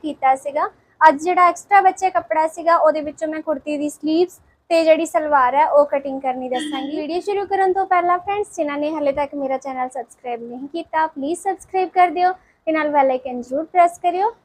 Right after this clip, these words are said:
ਤਾਂ ਕਿ ਮੇਰੀ ਆਉਣ ਵਾਲੀ ਨਵੀਂ ਵੀਡੀਓ ਦਾ ਨੋਟੀਫਿਕੇਸ਼ਨ ਤੁਹਾਨੂੰ ਸਭ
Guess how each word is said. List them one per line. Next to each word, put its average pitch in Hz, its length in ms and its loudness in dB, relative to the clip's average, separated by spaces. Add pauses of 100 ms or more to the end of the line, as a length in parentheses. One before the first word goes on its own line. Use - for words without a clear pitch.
(160)
ਤਾਂ 277 140 -2
ਕਿ 285 120 -6
ਮੇਰੀ 269 240 -4
ਆਉਣ 254 160 -6
ਵਾਲੀ 240 220 -4
ਨਵੀਂ 247 320 -6
ਵੀਡੀਓ 349 260 0
ਦਾ 330 100 -2
ਨੋਟੀਫਿਕੇਸ਼ਨ 349 720 -6
ਤੁਹਾਨੂੰ 339 380 0
ਸਭ 269 160 -8